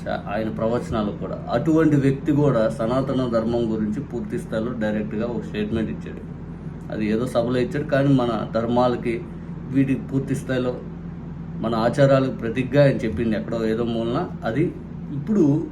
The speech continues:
మీకు యాప్టబుల్ అయిందని చెప్పి సోషల్ మీడియాలో వైరల్ అవుతా ఉంది. మరి దానికి సమాధానం ఏంటండి?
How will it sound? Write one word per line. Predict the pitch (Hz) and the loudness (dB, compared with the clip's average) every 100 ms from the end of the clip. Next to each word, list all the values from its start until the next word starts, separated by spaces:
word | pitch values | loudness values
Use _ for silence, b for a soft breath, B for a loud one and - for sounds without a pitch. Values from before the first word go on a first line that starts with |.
| - - - 123 | -10 -12 -6 0
మీకు | 139 135 | 2 4
యాప్టబుల్ | 143 - 151 156 147 | 2 2 4 6 8
అయిందని | 139 139 131 | 8 6 4
చెప్పి | - 170 | 0 -2
సోషల్ | 139 135 139 | -2 2 2
మీడియాలో | 135 127 170 | 2 0 -2
వైరల్ | 117 120 123 113 | 0 2 2 0
అవుతా | 110 110 | 0 0
ఉంది. | 104 - - | -2 -4 -4
మరి | 123 117 | -4 0
దానికి | 123 127 120 | 2 2 0
సమాధానం | 123 131 131 127 120 | 0 0 0 0 -2
ఏంటండి? | 113 117 | -2 -2